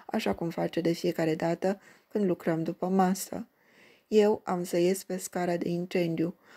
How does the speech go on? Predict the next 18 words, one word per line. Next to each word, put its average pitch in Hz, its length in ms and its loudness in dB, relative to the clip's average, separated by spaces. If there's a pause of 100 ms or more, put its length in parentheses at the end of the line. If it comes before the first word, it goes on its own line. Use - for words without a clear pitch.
(200)
Am 196 200 0
să 185 140 0
pun 190 200 -2
eu 165 180 2
ceva 170 480 2 (280)
ca 220 140 2
ușa 208 400 4
să 196 160 -2
nu 165 140 0
se 180 160 -2
încuie 170 400 0
în 160 100 0
urma 165 280 0
mea. 180 340 0 (560)
Dau 208 200 6
fuga 190 320 0
la 165 120 2
hotel, 208 520 -2